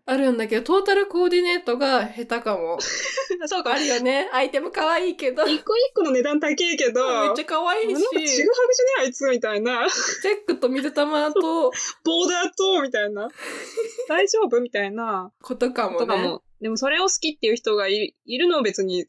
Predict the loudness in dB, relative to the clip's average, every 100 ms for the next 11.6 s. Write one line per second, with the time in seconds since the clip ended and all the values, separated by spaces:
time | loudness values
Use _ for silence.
0 | _ -2 0 0 -2 -2 -4 -6 -4 -6
1 | -4 -2 -2 -6 -8 -6 -6 -6 -2 0
2 | 0 -2 -2 -2 -4 -6 -10 -8 -6 -6
3 | -6 -8 -10 -8 -8 -6 -4 -2 -2 -4
4 | -8 -6 -2 0 0 0 -6 -4 -2 0
5 | 0 -2 -6 -6 -8 -8 -14 -10 -4 -2
6 | -2 -2 -2 -4 -4 -4 -4 -6 -6 -4
7 | -2 -2 -2 -4 -4 -4 -2 -2 -2 -2
8 | -8 -10 -4 -4 -2 -4 -4 -2 -2 -2
9 | -2 0 -2 -4 -6 -2 0 0 -2 -4
10 | -10 -20 _ -14 -10 -4 0 2 2 2
11 | 2 0 -2 -2 -6